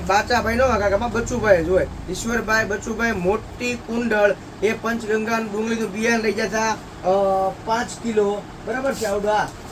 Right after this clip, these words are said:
અ, આવડું આ, બરાબર છે. પછી, અ,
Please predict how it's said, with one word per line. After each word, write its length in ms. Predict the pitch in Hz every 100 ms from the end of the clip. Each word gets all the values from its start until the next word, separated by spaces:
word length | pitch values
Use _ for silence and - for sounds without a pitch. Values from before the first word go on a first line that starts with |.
| - - - - - 180
અ, 200 | 180 180 - 196
આવડું 240 | 214 190
આ, 100 | 143 - - - -
બરાબર 280 | 185 240 262
છે. 460 | 214 151 - - -
પછી, 600 | 196 - 233 240 240 226 -
અ, 40 | -